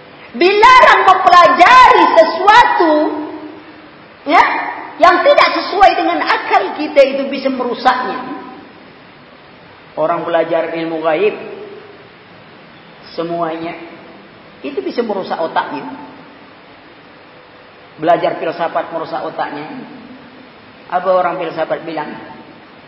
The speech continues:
Ya. Kan buat orang gila filsafat tuh sekali pikir benar, dua kali pikir salah, tiga kali pikir gila.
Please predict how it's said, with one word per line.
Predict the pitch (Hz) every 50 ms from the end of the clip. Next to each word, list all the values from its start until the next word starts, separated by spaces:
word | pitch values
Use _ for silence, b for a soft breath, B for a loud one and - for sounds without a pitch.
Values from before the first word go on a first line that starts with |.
| - - - - - - - - -
Ya. | 147 175 208 - - - - 202 - - - - - - - - - - - - - - - - - 220
Kan | 214 220 214
buat | 214 202 208
orang | 202 202 208 202 202 196
gila | 196 202 202 202 196 190 - -
filsafat | 214 190 - 180 180 - 196 190 - 240
tuh | 220 -
sekali | - 208 190 196 196 190
pikir | 190 196 180 190 196 226 - 151 - -
benar, | 151 165 185 196 180 156 - - - - - - - - - - -
dua | 170 185 190
kali | - 190 185 185 185
pikir | 190 180 - - 226 - -
salah, | - 190 208 202 185 156 - - - - - -
tiga | - 185 190 190 202
kali | - 185 180 185 185
pikir | - 185 170 208 240 -
gila. | 226 220 226 - - -